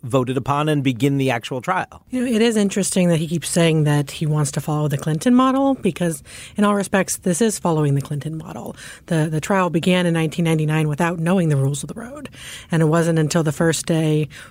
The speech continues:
Speaker 2: and the second day where they finally were able to agree. And basically, they punted back in nineteen ninety-nine and said,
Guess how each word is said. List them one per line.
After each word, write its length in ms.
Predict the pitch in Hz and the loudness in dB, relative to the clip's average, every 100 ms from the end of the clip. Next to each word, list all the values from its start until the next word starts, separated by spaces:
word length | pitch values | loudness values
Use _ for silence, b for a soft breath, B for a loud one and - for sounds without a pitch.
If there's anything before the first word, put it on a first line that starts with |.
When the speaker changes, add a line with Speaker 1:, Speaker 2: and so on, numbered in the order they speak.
| B | B
Speaker 2:
and 100 | 156 | -2
the 60 | 147 | 0
second 340 | 196 196 160 | 0 2 2
day 160 | 160 156 | 2 2
where 120 | 151 | 2
they 100 | 147 | 0
finally 680 | 143 165 156 151 147 147 139 B B B | 0 0 0 2 2 0 -2 B B B
were 100 | 175 | 2
able 180 | 175 160 | 4 4
to 140 | 165 | 2
agree. 560 | 151 147 160 147 160 170 | 0 2 2 2 0 -4
And 320 | 190 151 151 | -2 0 0
basically, 400 | 151 254 311 285 262 | 0 0 0 0 2
they 120 | 247 | 0
punted 680 | - - 311 - - 214 - | -2 -2 -2 -2 -10 -10 -6
back 240 | 175 - | -6 -2
in 80 | 170 | -2
nineteen 260 | 151 - | -2 -2
ninety-nine 520 | 156 151 151 147 147 147 | 0 0 0 0 0 0
and 140 | 143 | 0
said, 340 | - 151 151 | 0 0 0